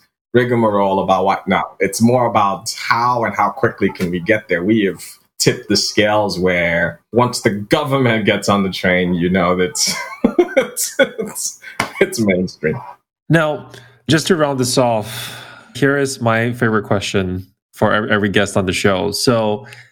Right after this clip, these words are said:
Speaker 2: you know, with everything that you're doing, and I love the fact that, you know, that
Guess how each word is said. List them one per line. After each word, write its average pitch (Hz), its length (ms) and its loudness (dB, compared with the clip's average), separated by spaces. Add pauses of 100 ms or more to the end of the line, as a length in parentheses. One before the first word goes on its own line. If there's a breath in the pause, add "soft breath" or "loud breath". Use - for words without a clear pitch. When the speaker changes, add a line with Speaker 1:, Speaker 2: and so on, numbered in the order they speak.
(320 loud breath)
Speaker 2:
you 151 80 4
know, 147 80 2
with 143 160 -2
everything 165 460 2
that 143 120 2
you're 117 100 2
doing, 101 600 0
and 113 120 2
I 113 120 2
love 113 400 2
the 120 80 -2
fact 110 260 0
that, 107 180 -2
you 117 80 0
know, 95 340 0
that 104 180 2